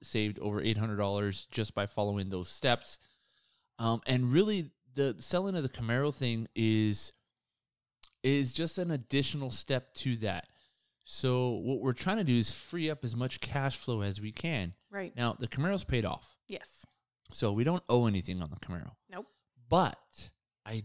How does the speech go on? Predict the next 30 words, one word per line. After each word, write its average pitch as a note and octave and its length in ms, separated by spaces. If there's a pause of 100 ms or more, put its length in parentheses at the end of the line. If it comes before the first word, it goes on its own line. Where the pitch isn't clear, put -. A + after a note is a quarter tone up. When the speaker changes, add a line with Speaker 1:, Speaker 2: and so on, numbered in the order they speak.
Speaker 1:
do F3 200
have D#3 220
to A2+ 100
pay G2+ 260
more, F#2 600 (800)
um, B2 260
insurance F#2 580
on F#2+ 200
it. E3 160
I G#3+ 40 (120)
Speaker 2:
Mm-hmm. G#2+ 100
Speaker 1:
do G#2+ 140
have C3 160
to C#3+ 100
pay D3+ 220
gas. G2 440
I F2 100
do F2+ 140
have A#2 200
to E3 80
pay F3 200
maintenance F2+ 560
on D#2+ 180
it. B2 180
Speaker 2:
Registration, F3 800
Speaker 1:
Registration. A#2+ 680
Speaker 2:
which C4+ 60
is - 0
very C#3 220
expensive. - 840